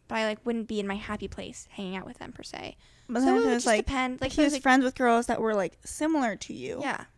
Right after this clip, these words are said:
Speaker 2: you'd be like, "Okay." Like, I don't fundamentally have an issue with a guy having girlfriends. It's more so, like, how, you know,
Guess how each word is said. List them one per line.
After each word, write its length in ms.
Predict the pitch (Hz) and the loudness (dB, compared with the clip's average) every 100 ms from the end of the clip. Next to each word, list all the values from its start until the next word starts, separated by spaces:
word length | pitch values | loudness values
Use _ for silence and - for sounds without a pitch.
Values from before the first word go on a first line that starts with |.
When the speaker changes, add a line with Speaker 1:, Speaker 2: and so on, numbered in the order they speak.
| - - _ - | -20 -20 _ -6
Speaker 2:
you'd 100 | 277 | -2
be 60 | |
like, 120 | 262 302 | -2 -4
"Okay." 300 | - 277 277 | -4 0 0
Like, 140 | 247 | 6
I 80 | - | 6
don't 140 | 466 - | 6 4
fundamentally 420 | 277 226 233 247 | 2 2 0 -2
have 100 | 208 | -4
an 80 | - | -4
issue 280 | 214 220 | -4 -2
with 120 | 175 202 | -4 -4
a 60 | |
guy 400 | 190 180 185 254 - _ - _ - - | -4 -2 -2 -6 -10 _ -20 _ -20 -2
having 360 | 208 202 208 | 0 2 -2
girlfriends. 800 | 196 196 220 196 214 262 277 - - _ _ _ _ _ _ | -2 -4 -4 -8 -4 -2 -2 -8 -18 _ _ _ _ _ _
It's 200 | 247 - | -2 2
more 200 | 262 262 | 4 4
so, 200 | 285 262 | 2 2
like, 380 | 240 208 214 - _ _ | 2 0 -2 -8 _ _
how, 460 | - 254 233 226 214 - _ | 2 4 6 6 2 -2 _
you 100 | 240 | -2
know, 360 | 214 196 - | -2 -4 -8